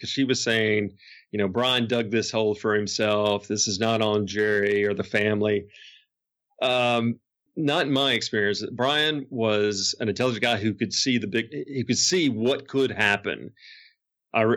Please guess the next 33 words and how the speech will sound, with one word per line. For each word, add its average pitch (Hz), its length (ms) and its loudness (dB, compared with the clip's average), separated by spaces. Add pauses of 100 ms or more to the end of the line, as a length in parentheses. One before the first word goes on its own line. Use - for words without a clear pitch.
I 120 120 4
think 147 260 0
he 123 320 -2
was 101 360 0 (240)
fascinated 135 520 0
a 139 40 2
little 135 220 0
bit 139 140 -2
with 110 100 -8
Tommy 113 300 0
Rich, 110 600 -2 (420)
you 120 120 -2
know, 117 180 0
a 110 60 2
guy 107 440 0
that 107 260 0
reached 110 400 -4
that 110 200 -2
level, 104 440 0
that 104 240 -2
pinnacle, 123 600 -2 (220)
so 120 240 0
young 110 320 0
and 110 100 0
so 110 160 0
quickly. 123 580 -2 (340)
And 104 120 0
he 110 100 2
would 107 140 0
sort 117 220 2
of 104 80 -2
see 120 180 0
Tommy, 113 680 0